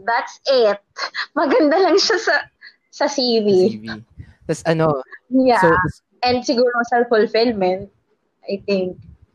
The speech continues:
Speaker 2: Ang tanong, siguro parang, kung mapo-, sa tingin mo ba, ikaw mapo-fulfill ka dun sa,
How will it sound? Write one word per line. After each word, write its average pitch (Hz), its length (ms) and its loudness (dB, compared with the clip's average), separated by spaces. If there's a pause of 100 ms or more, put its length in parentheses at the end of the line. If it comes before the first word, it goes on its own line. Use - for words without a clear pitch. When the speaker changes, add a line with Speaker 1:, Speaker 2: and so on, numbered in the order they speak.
(400)
Speaker 2:
Ang 185 80 0
tanong, 185 340 2 (300)
siguro 175 480 -2
parang, 143 480 -6 (800)
kung 185 160 0
mapo-, 175 400 -2 (240)
sa 180 320 -4
tingin 160 240 0
mo 147 80 -2
ba, 147 320 -2
ikaw 131 320 -4
mapo-fulfill 123 640 -4
ka 123 80 -6
dun 117 160 -8
sa, 117 400 -12